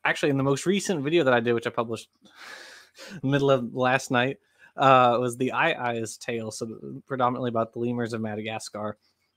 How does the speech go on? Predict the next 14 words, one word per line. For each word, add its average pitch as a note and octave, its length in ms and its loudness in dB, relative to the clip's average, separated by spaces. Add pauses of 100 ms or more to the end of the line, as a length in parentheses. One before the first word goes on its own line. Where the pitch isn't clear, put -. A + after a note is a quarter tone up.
(220)
Uh, A2 280 2 (200)
the B2+ 140 -4
Aye-Aye C3+ 320 4
is A2+ 260 -2
one B2+ 140 -6
of A2+ 100 -6
the A2+ 140 -6 (560)
ugliest B2+ 680 -2 (400)
little A#2+ 240 -4
creatures A#2+ 380 -8
I've A#2 80 -2
ever A2+ 180 -4
seen. A2+ 480 -6
Sorry B2 500 -2